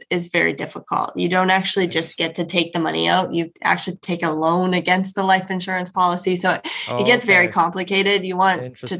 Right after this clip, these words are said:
Speaker 1: trust the person who's giving you advice on, on these products if you are looking into them.
Speaker 2: Gotcha. So you're saying that, that's a great point. I haven't heard that before. So, so you basically wanna make sure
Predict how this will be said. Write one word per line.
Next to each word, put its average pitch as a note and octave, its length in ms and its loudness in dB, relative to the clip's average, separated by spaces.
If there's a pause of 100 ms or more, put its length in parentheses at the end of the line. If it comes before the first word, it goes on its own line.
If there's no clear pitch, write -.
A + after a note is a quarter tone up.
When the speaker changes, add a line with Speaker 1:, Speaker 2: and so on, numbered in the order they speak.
Speaker 1:
trust E3+ 300 0
the E3+ 80 -4
person E3+ 560 0
who's F#3 260 0
giving E3+ 320 2
you E3+ 100 0
advice F3 500 0
on, - 300 -2
on - 200 2
these - 220 -4
products - 480 -2
if - 120 -8
you - 120 -2
are - 200 -2
looking - 260 -10
into - 220 -10
them. B2+ 140 -2
Speaker 2:
Gotcha. A#2+ 340 -6
So E3 120 2
you're D#3 80 4
saying C#3+ 160 0
that, C#3+ 120 2
that's D3+ 200 2
a - 20 -12
great C3+ 160 2
point. C3+ 80 2
I B2+ 40 2
haven't B2+ 180 0
heard A#2+ 160 -4
that A#2+ 120 0
before. A#2 220 -4
So, D3+ 140 -4
so D#3+ 100 2
you D#3 60 4
basically C#3 400 2
wanna C3+ 200 2
make C3 140 -2
sure C#3 380 2